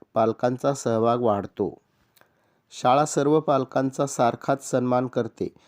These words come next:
शाळेतल्या घडामोडीविषयी आपणही पालकांशी बोलले पाहिजेत. शिक्षक व पालक या दोघांच्याही मदतीने आपण शिकत असतो. त्याच्यातील देवाणघेवाण आपल्या फायद्याची असते.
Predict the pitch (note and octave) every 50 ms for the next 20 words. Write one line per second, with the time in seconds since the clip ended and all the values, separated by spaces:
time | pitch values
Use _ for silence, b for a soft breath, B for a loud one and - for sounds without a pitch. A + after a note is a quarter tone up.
0 | b b b - - B2 A#2 B2 C3 C3 - D3+ D3+ D3+ C#3 B2 B2+ B2 B2+ B2+
1 | B2+ B2+ C3 C3 C3+ C3 C3 B2+ - - C#3 C3+ - - A#2 A2+ - B2 B2 B2+
2 | B2+ B2+ C3+ C#3+ C#3+ C#3 - A2+ A2 A2+ - - A#2+ B2 B2+ - - C3+ C3 A#2
3 | A#2+ A#2 A2+ A#2 B2 B2+ C3 - A#2 A2+ A2 G2 G#2 F#2 - - b b b b
4 | b b - - C#3 C3+ C3+ - - D#3 D3+ - - D3 C#3+ - - B2+ B2 C3+
5 | C#3 B2 - - - - B2 B2 B2 B2+ A#2+ A#2+ A#2 A#2 G#2+ A#2 B2+ C3 B2+ A#2+
6 | - - B2+ B2 A#2+ A#2+ C3+ D3 C3+ A#2+ F#2 A2+ A#2 A#2 A#2+ B2 B2 - C3 B2+
7 | C3 B2+ G2+ A2+ A2+ - - B2 B2+ - - - - - C3 A#2+ - F#2+ A2+ -
8 | - - A#2 G2+ E2 b b b b b b b - - A#2+ A2+ - C3 C3 -
9 | - D3+ D3 C#3+ C3+ B2+ B2 B2 B2 B2+ C3 B2+ A#2+ A2+ B2+ B2 B2 B2+ C3 -
10 | - - A#2+ - C3 B2+ C3 C3 - - A2 A2 G#2+ A2+ A#2 A#2 - - B2+ A#2
11 | - - - - F3+ - -